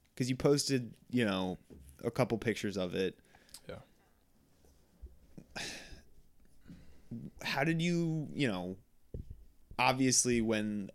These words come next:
Speaker 1: uh, you know, people in the family are like, "Let's all take a picture," like,
Speaker 2: Mm.
Speaker 1: that's time to break out the camera.
Speaker 2: Mm.
Speaker 1: Were you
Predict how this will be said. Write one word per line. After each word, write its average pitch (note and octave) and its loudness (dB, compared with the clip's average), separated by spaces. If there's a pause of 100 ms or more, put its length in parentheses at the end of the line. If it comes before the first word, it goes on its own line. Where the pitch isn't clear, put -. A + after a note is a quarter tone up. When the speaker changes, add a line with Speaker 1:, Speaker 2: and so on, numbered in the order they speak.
Speaker 1:
uh, - -8
you G#2 -2
know, F#2 -2
people G#2 -2
in G2 -2
the F#2 -6
family F#2+ -2
are F2+ -4
like, F#2+ 0
"Let's A3 6
all A#3+ 6
take A#3 4
a A#3 2
picture," F#3 2
like, - 2
Speaker 2:
Mm. - -2 (200)
Speaker 1:
that's - 2 (420)
time G#2+ -2
to G2 -4
break F#2 -2
out F2+ -8
the - -14
camera. - -8 (100)
Speaker 2:
Mm. G#2+ -2 (1800)
Speaker 1:
Were B2+ 4
you C#3+ -2